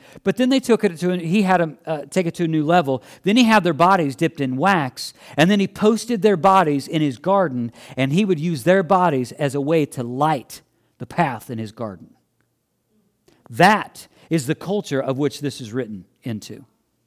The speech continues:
And the reason why all of this hatred came about is because there had been a fire in the city of Rome. And at first, the Roman people thought that Nero did it. They're like,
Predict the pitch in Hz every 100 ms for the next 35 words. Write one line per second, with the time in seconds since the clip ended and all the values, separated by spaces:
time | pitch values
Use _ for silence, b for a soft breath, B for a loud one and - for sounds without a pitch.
0 | _ B B 180 185 202 208 294 233 240
1 | 208 202 196 - 226 240 247 240 202 208
2 | - 202 196 160 135 175 175 151 160 120
3 | - _ _ B B B 147 165 185 -
4 | 240 202 131 - - b b 208 202 214
5 | 196 - 240 220 175 110 - _ _ _
6 | _ _ 165 190 - 214 208 185 139 175
7 | 143 90 - _ _ _ _ _ _ _
8 | _ _ b b - 208 180 - 269 208
9 | - - - _ _ _ _ _ - 196
10 | 202 277 302 202 190 190 214 - 214 208
11 | 202 269 247 151 147 - - 160 196 202
12 | 180